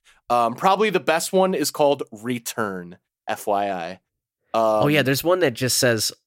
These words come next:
Speaker 2: it says the Old Republic All Cinematic Trailers four K. It's twenty-four minutes long.
Speaker 1: Yeah,
Speaker 2: It's, like,
Speaker 1: there
Speaker 2: one
Speaker 1: you,
Speaker 2: of the first ones that comes up.
Speaker 1: there you go, yeah. There is, um,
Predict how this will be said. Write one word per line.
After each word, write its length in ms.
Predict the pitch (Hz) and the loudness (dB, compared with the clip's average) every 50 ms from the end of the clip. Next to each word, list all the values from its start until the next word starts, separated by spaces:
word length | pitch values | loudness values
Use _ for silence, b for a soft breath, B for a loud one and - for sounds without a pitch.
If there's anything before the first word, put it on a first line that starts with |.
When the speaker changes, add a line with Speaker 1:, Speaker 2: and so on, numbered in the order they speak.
| _ _ - - | _ _ -6 -4
Speaker 2:
it 80 | 127 123 | -4 -2
says 540 | - 127 107 104 98 - - - - - _ _ _ _ _ | -2 -4 -4 -4 -4 -4 -4 -4 -6 -10 _ _ _ _ _
the 140 | 127 110 - | -10 -8 -2
Old 220 | - 123 131 123 | -2 -2 0 0
Republic 560 | 131 123 - - 135 123 117 117 113 110 - - - | -2 -4 -4 -2 0 0 2 2 2 0 0 -2 -4
All 140 | 107 113 113 | -2 -2 -2
Cinematic 440 | - - 117 113 113 107 107 104 | -2 -2 -2 0 0 0 0 -2
Trailers 380 | - - 120 104 104 101 101 - | -2 -4 -2 -2 -2 -2 -4 -6
four 260 | - - 120 110 107 | -6 -2 -2 -2 -2
K. 240 | - - 123 104 98 | -2 -2 -2 -2 -2
It's 160 | 90 - - | -2 -4 -10
twenty-four 540 | - - - 117 113 110 - - 107 107 104 | -12 -6 -4 -4 -4 -6 -8 -10 -10 -10 -10
minutes 360 | 104 107 98 90 - - - | -8 -8 -8 -8 -10 -12 -14
long. 120 | - - - | -8 -2 0
Speaker 1:
Yeah, 240 | 185 165 123 104 | 0 0 0 -2
Speaker 2:
It's, 80 | 101 117 | -4 -4
like, 80 | 131 131 | -2 -2
Speaker 1:
there 60 | 135 | 0
Speaker 2:
one 20 | |
Speaker 1:
you, 60 | - 117 | 0 -2
Speaker 2:
of 60 | 107 | -4
the 60 | 101 | -4
first 380 | - - 123 120 120 - - - | -6 -4 -4 -4 -4 -4 -8 -4
ones 260 | 113 113 107 104 101 | -2 -2 -2 -2 -2
that 160 | 101 90 - | -4 -4 -4
comes 260 | - 95 90 90 - | -6 -12 -12 -12 -8
up. 40 | - | -4
Speaker 1:
there 140 | 139 143 143 | -2 0 0
you 140 | 139 135 123 | 0 0 -2
go, 320 | 117 120 110 104 98 98 107 | -2 -2 -2 -2 -4 -8 -8
yeah. 360 | 110 110 110 104 98 95 98 _ _ _ _ _ _ _ _ _ _ _ _ - | -6 -6 -6 -6 -6 -10 -16 _ _ _ _ _ _ _ _ _ _ _ _ -2
There 240 | 131 131 139 143 | 0 2 2 2
is, 180 | 147 147 127 135 | 2 2 2 2
um, 500 | 143 131 127 120 117 110 110 110 110 - | 2 4 4 2 0 -2 -6 -10 -12 -16